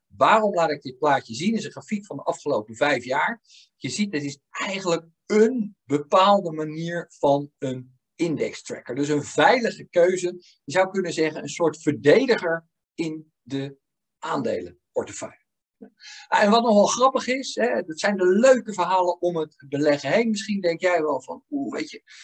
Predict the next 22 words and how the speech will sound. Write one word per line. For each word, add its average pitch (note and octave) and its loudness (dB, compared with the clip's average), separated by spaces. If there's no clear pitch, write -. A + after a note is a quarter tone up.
misschien - -6
kan F#3 0
ik D3+ 0
het D3 -14
nog D3 -6
wel C3 -4
beter A#3 2
doen, A3+ 0
eh, F3+ -4
dan, F3 2
eh, E3 -4
Buffett. F3 -2
Er F#3+ -4
zijn E3+ 2
heel A3 6
veel G3 -2
mensen D#3+ -6
die D#3 -18
denken, D#3 -4
nou, D#3+ 2
als D#3 0
ik F3+ -8